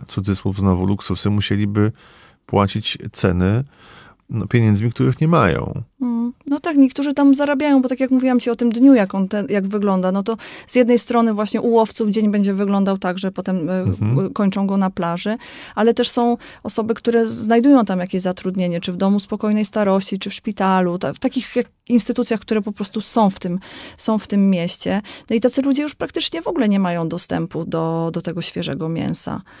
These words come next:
Speaker 2: E, a tam się to mięso po prostu je tradycyjnie i, e, i oni, w-,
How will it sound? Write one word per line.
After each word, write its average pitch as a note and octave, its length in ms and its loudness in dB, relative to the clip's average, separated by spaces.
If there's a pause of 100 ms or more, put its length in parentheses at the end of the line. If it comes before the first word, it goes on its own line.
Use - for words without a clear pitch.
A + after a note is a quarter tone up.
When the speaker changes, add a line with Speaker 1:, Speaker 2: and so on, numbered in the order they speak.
(280)
Speaker 2:
E, F#3 280 0
a G3 80 0
tam A#3+ 180 2
się B3+ 140 -2
to C4 100 2
mięso A3+ 320 2
po A#3 120 -4
prostu G#3+ 380 -6
je G3 280 0
tradycyjnie G#3+ 880 -2
i, F3 520 -4
e, F3 380 -4
i F#3 300 -2
oni, G3+ 300 4
w-, G3 420 -2